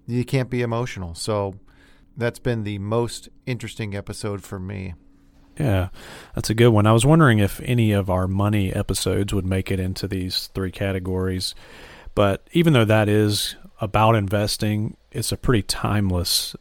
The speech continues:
Speaker 2: episode. I think it was very relevant then because there was a lot of emotion in the upswing of the market and, you know, kind of a what could go wrong men-, mentality.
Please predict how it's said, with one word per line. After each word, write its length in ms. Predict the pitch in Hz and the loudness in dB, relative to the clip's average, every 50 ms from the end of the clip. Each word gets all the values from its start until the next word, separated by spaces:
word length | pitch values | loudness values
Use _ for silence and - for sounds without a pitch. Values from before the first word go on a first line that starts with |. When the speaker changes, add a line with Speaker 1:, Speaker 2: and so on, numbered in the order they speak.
| - - - | -14 -8 -6
Speaker 2:
episode. 500 | - - 95 92 - - 92 90 90 90 | -2 -2 0 0 0 0 0 0 0 -2
I 80 | 90 | -2
think 280 | 90 - 101 95 87 - | -2 -2 -2 -4 -2 -2
it 60 | 101 92 | -2 -2
was 120 | 92 90 | -2 -2
very 280 | 92 95 110 113 117 113 | 2 4 6 6 6 6
relevant 520 | 104 107 101 101 101 95 98 95 98 98 | 6 6 6 6 6 4 2 0 0 2
then 440 | 95 113 113 110 110 107 107 107 101 | 4 4 6 6 6 4 4 2 0
because 420 | 95 - 98 - 101 95 92 - - | 0 -2 -4 -2 -2 -4 -4 -4 -4
there 100 | 101 95 | -4 -4
was 120 | 95 92 | -2 -2
a 60 | 98 | -2
lot 160 | 92 92 95 | -2 0 0
of 100 | 98 92 | 0 -2
emotion 680 | 98 95 95 98 98 98 95 - - 101 98 95 90 - - - - - - - - - - - _ - | -2 -2 0 2 2 2 2 0 -2 -2 -2 -2 -4 -6 -12 -20 -20 -20 -20 -20 -20 -20 -20 -20 _ -4
in 180 | - 104 95 92 | -2 0 2 2
the 180 | 95 90 - - | 2 0 0 2
upswing 580 | - 127 - - - - 123 117 113 113 113 110 | 0 0 2 0 -2 -2 0 2 2 4 4 4
of 140 | 110 107 104 | 2 2 2
the 60 | 110 | 2
market 560 | 107 107 104 107 104 - - 110 107 107 - - | 2 4 4 4 2 2 2 2 2 0 -2 -4
and, 300 | - 98 95 90 87 87 - | -4 -4 -2 -2 -4 -4 -6
you 80 | - 95 | -6 -6
know, 100 | 90 87 | -6 -6
kind 180 | - - 98 | -6 -6 -6
of 60 | 92 92 | -4 -4
a 80 | 90 | -4
what 260 | 90 95 107 - - | -2 0 0 -2 -2
could 160 | - - 98 95 | -4 -6 -4 -2
go 160 | 104 101 98 | 0 0 2
wrong 460 | 92 92 92 98 101 101 104 101 101 | 2 2 2 2 2 2 0 0 0
men-, 140 | 101 98 98 - - - | 0 -2 -4 -6 -8 -4
mentality. 680 | - 113 104 - 113 104 101 101 104 101 104 101 101 | -2 -2 0 0 0 0 2 0 0 0 0 -2 -2